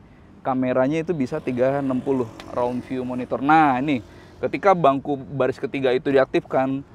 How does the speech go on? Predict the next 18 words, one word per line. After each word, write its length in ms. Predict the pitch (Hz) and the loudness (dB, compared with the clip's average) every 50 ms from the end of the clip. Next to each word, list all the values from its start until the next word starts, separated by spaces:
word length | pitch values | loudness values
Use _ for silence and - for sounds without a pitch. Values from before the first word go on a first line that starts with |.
| - - - - | -20 -20 -20 -16
bagasi 560 | - 131 131 123 127 127 127 135 127 - 139 | -8 -2 0 0 0 0 0 -2 0 -2 -2
yang 40 | 139 143 | -2 -2
tersisa 400 | 139 139 156 147 147 - 175 180 | -4 -4 -8 -10 -6 -4 -4 -4
tuh 240 | 180 - 208 202 196 | -4 -4 -6 -6 -4
segini 640 | - 147 135 131 127 131 139 143 147 143 143 139 - - - - - | -4 -6 -6 -4 -6 -6 -6 -6 -6 -6 -8 -10 -14 -18 -20 -4 0
aja. 320 | 143 143 139 127 127 113 - - - - - - - - - - - - | 0 0 2 2 0 -2 -2 -10 -20 -20 -20 -20 -20 -20 -20 -20 -20 -12
Jadi 160 | - 117 123 | -10 -8 -6
memang 320 | 135 139 127 123 120 117 - | -6 -6 -6 -6 -8 -8 -8
terbatas. 800 | 117 123 120 120 120 - 127 120 107 - - - - - - - - - - - - - - - | -6 -4 -4 -4 -4 -6 -10 -12 -12 -14 -18 -20 -20 -20 -20 -20 -20 -20 -20 -20 -20 -20 -14 -12
Tapi 160 | 127 120 139 | -8 -6 -4
kalau 160 | 135 139 135 | -2 0 0
hanya 240 | 123 127 127 127 123 | 0 0 -2 0 0
lima 320 | 123 151 185 185 170 160 | 0 -2 -2 -2 -4 -4
penumpang, 560 | 180 196 214 220 180 131 123 131 143 156 147 - - - - - - - - - - - - - - | -4 -6 -8 -6 -6 -6 -6 -6 -6 -10 -14 -18 -20 -20 -20 -20 -20 -20 -20 -20 -20 -20 -20 -12 -12
ketika 320 | 104 - - - 131 127 | -10 -10 -4 -2 -2 -2
ini 160 | 127 127 127 | -2 -2 -6
dilipat 480 | 120 120 120 120 120 - - 170 170 - | -6 -6 -6 -6 -6 -4 -2 -4 -2 -2
ya 240 | 151 131 123 123 | -2 -2 -2 0